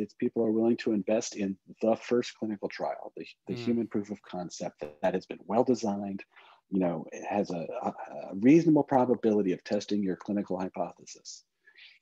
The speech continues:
Speaker 1: And they don't want any of the others to come into play. They don't want, you know, teams that are inexperienced. They don't want teams that don't get along well. They don't want, there's a lot of things that, that they want to avoid. Um, they want to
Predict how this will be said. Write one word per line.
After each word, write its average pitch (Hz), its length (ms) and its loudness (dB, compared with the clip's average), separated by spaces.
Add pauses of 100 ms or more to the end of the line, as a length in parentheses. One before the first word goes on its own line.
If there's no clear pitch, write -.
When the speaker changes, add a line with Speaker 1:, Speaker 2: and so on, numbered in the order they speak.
(140)
Speaker 1:
And 98 120 4
they 107 100 10
don't 147 200 8
want 151 140 8
any 147 160 8
of 135 80 8
the 139 120 8
others 123 220 8
to - 80 -8
come 120 160 2
into 113 120 2 (120)
play. 85 320 0
They 98 100 -2
don't 113 180 0
want, 117 180 -2 (600)
you 107 160 0
know, 92 300 -2 (200)
teams 139 300 8
that 120 100 4
are 113 100 4
inexperienced. 131 760 2
They - 140 -2
don't 120 160 0
want - 140 -4
teams - 300 0
that 101 140 -2 (200)
don't 113 180 -2
get 110 100 -4
along 127 320 0 (160)
well. 117 280 -2
They 95 120 -2
don't 107 260 -4
want, 104 260 0 (300)
there's 104 160 0
a 117 60 -4
lot 120 140 0
of - 100 -4
things 113 240 -2
that, 104 120 -4 (300)
that 107 180 0
they 101 100 4
want 107 200 0
to 117 100 0
avoid. 104 600 4 (500)
Um, 107 360 -6
they 104 100 -4
want 123 220 -4
to 110 60 -8